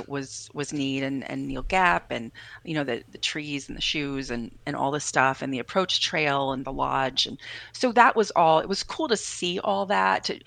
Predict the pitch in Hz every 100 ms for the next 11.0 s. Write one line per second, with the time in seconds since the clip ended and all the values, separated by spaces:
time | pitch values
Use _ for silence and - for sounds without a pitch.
0 | - - 254 214 180 - - - - -
1 | 156 156 143 160 - - 156 156 147 160
2 | 185 196 196 - 151 156 151 156 180 170
3 | 170 - 151 151 143 - 151 147 - 208
4 | 196 165 147 - - 143 135 - - 214
5 | 160 - 135 - - - - 120 147 -
6 | 131 - - - - 160 151 139 - -
7 | - - - 185 170 165 - _ _ _
8 | _ - _ - 180 - _ - 196 233
9 | 247 226 196 185 - - - 160 160 160
10 | 156 156 - - 170 - 214 - 196